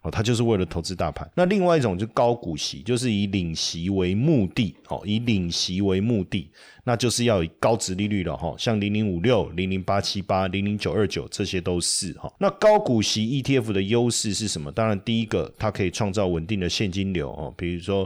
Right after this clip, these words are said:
不管你是年配、半年配、季配，现在我相信季配以上的哦，大概都没有人有兴趣了啦哈。月配当然是最好。那之，之前没有月配的时候，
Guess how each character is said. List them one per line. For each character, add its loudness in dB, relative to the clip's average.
不 -2
管 0
你 -2
是 -4
年 -2
配、 0
半 0
年 -2
配、 -2
季 -6
配， -2
现 -2
在 2
我 0
相 0
信 0
季 -4
配 2
以 -4
上 -2
的 -6
哦， -8
大 -2
概 0
都 0
没 -2
有 -2
人 -4
有 -6
兴 -2
趣 -4
了 -10
啦 -16
哈。 -8
月 4
配 0
当 0
然 -2
是 -8
最 -2
好。 -12
那 0
之， 0
之 -4
前 0
没 0
有 2
月 2
配 0
的 -2
时 -4
候， -2